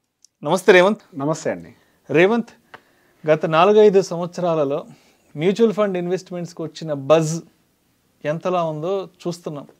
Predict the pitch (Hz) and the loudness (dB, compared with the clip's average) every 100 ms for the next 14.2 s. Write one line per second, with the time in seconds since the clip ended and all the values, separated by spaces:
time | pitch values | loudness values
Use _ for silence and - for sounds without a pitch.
0 | _ 147 143 180 170 180 240 180 165 180 | _ -12 -8 -8 -6 -4 -2 -2 -2 -2
1 | 180 175 165 170 160 160 156 156 170 170 | 0 0 -2 -4 -6 -6 -6 -6 -10 -8
2 | 160 165 175 165 156 160 160 - 202 170 | -6 -6 -6 -6 -8 -10 -14 -6 -6 -4
3 | 180 185 180 170 - _ _ _ _ _ | -6 -4 -4 -4 -6 _ _ _ _ _
4 | 185 190 151 170 202 233 269 277 269 233 | -4 -4 -2 -2 0 0 0 -2 -2 -4
5 | 226 214 202 196 190 180 180 165 180 202 | -2 -2 -2 -2 -2 -2 -2 -4 -4 -6
6 | 175 165 165 170 160 - 208 233 233 202 | -6 -6 -8 -10 -14 -10 -8 -6 -6 -8
7 | _ _ _ _ 160 170 175 165 165 170 | _ _ _ _ -10 -6 -6 -8 -8 -6
8 | 147 156 151 - 143 139 131 110 196 190 | -6 -6 -10 -12 -16 -16 -12 -10 -10 -10
9 | 139 147 185 190 190 170 185 269 302 _ | -16 -10 -8 -8 -10 -6 -4 -4 -8 _
10 | _ _ _ _ _ 143 151 165 233 214 | _ _ _ _ _ -4 -4 2 2 2
11 | 170 185 208 190 254 - _ _ _ - | 0 -4 -2 -2 -2 -6 _ _ _ -4
12 | 160 202 190 196 180 175 170 147 180 247 | 0 2 2 0 -2 -4 -6 -2 0 2
13 | 277 277 - 220 220 214 185 175 180 170 | 2 0 -2 -2 0 -2 0 -4 0 0
14 | 170 | 0